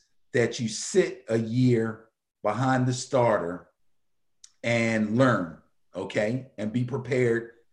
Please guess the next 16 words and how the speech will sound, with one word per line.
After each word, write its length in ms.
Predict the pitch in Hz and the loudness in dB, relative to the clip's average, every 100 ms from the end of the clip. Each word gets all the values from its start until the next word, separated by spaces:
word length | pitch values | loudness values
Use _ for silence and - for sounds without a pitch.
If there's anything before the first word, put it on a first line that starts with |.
| _ - - _ | _ -12 -12 _
to 60 | - | -10
play 400 | - 120 113 110 | -2 2 2 0
the 160 | 110 | -6
second 480 | 107 - 123 123 110 | -6 -2 0 0 0
year. 380 | 113 98 82 - _ _ _ - | 0 -2 -6 -14 _ _ _ 0
But 180 | 123 | 0
because 460 | - 107 - 156 131 | 0 -6 2 2 2
you're 160 | 151 143 | 0 -2
a 40 | |
first 380 | - 160 139 123 | -2 -2 0 -2
rounder, 600 | 139 143 131 107 90 82 _ _ _ | 0 0 0 -2 -6 -12 _ _ _
if 120 | - 90 | -14 -12
something 460 | - 127 127 143 | -2 0 0 0
goes 300 | 143 156 160 | 4 4 4
wrong, 600 | 156 156 147 107 87 82 - _ _ _ _ _ _ | 2 4 4 4 -2 -8 -18 _ _ _ _ _ _
injury, 920 | 110 131 135 143 143 147 143 156 147 | 0 2 2 0 2 2 2 0 -6